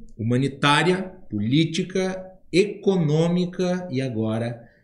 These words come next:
diplomática. Ah, o Brasil esteve junto com outros países, Grupo de Lima, eh, no qual eles, eh, firmaram posição,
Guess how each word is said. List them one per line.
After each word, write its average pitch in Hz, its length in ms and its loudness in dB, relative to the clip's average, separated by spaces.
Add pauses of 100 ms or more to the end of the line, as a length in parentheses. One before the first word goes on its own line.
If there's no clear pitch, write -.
(120)
diplomática. 104 1300 -4 (560)
Ah, 107 420 -2
o 127 60 0
Brasil 131 400 2
esteve 120 380 -2
junto 117 280 -4
com 120 240 -4
outros 180 380 0
países, 180 680 0
Grupo 117 300 -4
de 123 160 -2
Lima, 147 720 0 (400)
eh, 113 520 0
no 127 220 0
qual 131 560 0
eles, 113 760 0
eh, 104 180 -8
firmaram 147 540 2
posição, 185 800 -4